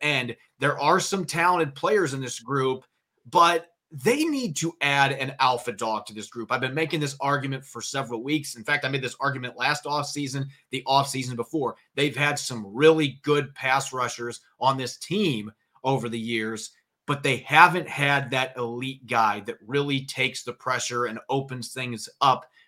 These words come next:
for everybody else. Dunlap kinda did that two years ago, but he's getting to be a little older player. You need that player that can come in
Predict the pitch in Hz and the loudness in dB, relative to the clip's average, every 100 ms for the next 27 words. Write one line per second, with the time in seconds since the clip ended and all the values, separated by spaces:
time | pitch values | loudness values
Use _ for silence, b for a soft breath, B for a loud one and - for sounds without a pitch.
0 | _ 131 120 - 123 127 110 123 117 - | _ -6 -6 -2 0 0 0 0 0 0
1 | 131 147 165 - b b - 131 175 202 | 2 2 0 -6 b b -4 6 8 8
2 | 185 170 - - 151 175 170 185 180 180 | 4 4 2 2 4 4 2 2 2 0
3 | - 185 180 202 165 220 226 180 220 165 | 0 -2 0 -2 0 0 2 2 0 2
4 | 214 208 208 214 220 202 214 202 170 202 | 2 2 0 2 2 2 0 0 0 0
5 | 208 156 131 B B - 127 226 262 233 | 2 2 0 B B -8 -2 -2 0 0
6 | 220 156 170 175 - 160 151 139 127 131 | 0 2 2 2 0 2 2 0 -4 -8
7 | 117 - 131 160 165 131 123 | -12 -8 -2 0 0 -2 -4